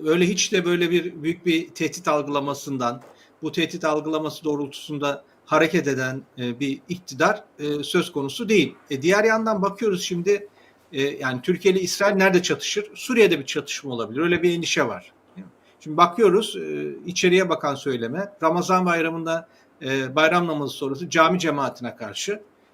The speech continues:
işte tam böyle şey, siyasal İslam'ın sevdiği tarz. Hemen o cami cemaatine karşı "Allah bu Siyonist rejimi kahru perişan etsin." dedi.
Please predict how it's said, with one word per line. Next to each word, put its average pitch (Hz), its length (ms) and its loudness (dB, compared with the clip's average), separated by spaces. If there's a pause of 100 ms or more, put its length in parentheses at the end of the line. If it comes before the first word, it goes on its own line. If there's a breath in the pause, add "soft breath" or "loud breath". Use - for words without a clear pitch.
(180)
işte 147 220 -10
tam 156 240 2
böyle 139 180 -2
şey, 131 140 -4
siyasal 143 440 0
İslam'ın 131 320 -6
sevdiği 127 400 -4
tarz. 175 380 -6 (440 soft breath)
Hemen 165 240 0
o 165 100 -2
cami 165 260 2
cemaatine 147 440 -6
karşı - 260 -10
"Allah 185 380 4
bu 180 60 -4
Siyonist 185 420 0
rejimi 180 300 0
kahru 185 360 4
perişan 190 420 0
etsin." 127 280 -4
dedi. 110 100 -8